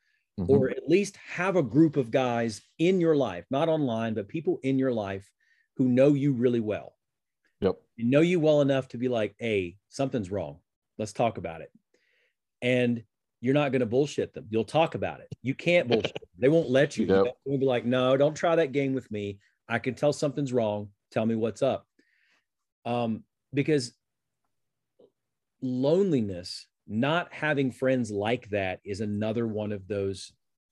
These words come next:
Speaker 2: quote unquote small paper cuts, although I wouldn't call that a small one. I think a large percentage of men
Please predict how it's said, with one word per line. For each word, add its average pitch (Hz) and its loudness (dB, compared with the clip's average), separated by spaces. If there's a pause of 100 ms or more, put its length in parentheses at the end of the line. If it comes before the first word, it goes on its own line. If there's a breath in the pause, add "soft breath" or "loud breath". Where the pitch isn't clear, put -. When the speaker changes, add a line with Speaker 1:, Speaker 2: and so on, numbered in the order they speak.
(120)
Speaker 2:
quote 131 0
unquote 117 -2
small 117 -2
paper 113 -6
cuts, - -12
although 101 -4
I 117 -2
wouldn't 131 -2
call 110 -2
that 101 -6
a 87 -18
small 104 -8
one. 90 -14
I 117 -12
think 123 -8
a 95 -12
large 117 -2
percentage 110 -8
of 98 -12
men 98 -8